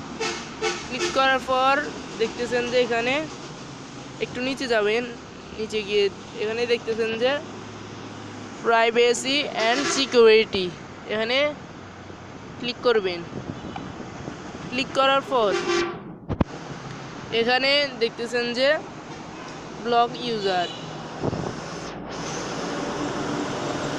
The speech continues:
এখানে ক্লিক করবেন। ক্লিক করার পর আপনারা দেখতে পারতেছেন যে আমি যে লোকটাকে ব্লক করছি ওই লোকটা এখানে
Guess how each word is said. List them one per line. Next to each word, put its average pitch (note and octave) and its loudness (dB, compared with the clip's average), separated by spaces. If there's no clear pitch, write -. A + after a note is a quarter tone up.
এখানে C4 4
ক্লিক A#3+ -2
করবেন। G3 4
ক্লিক C4 -2
করার C#4 6
পর A#3+ 6
আপনারা A3+ 4
দেখতে B3 2
পারতেছেন A#3 2
যে A#3 6
আমি G#3+ 2
যে A3+ 6
লোকটাকে G#3+ 2
ব্লক A3+ 4
করছি G3 0
ওই G#3+ 4
লোকটা A3 4
এখানে A3 2